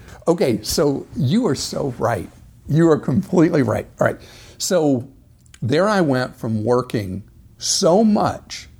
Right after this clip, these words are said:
with my own business and the other things I was doing that I would get up in the morning, and a lot of times I wouldn't even remember what time of year it was.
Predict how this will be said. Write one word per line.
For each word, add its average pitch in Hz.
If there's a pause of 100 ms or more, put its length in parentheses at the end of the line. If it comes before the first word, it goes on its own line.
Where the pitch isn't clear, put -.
(140)
with 127
my 110
own 135
business 123
and 92
the 101
other 131
things 127
I 113
was 113
doing 113 (580)
that 135
I 156
would 196
get 139
up 147
in 127
the 101
morning, 117 (800)
and 135
a -
lot 135
of 185
times 135 (100)
I 156
wouldn't 170
even 127
remember 113
what 107
time 113
of 90
year 90
it -
was. -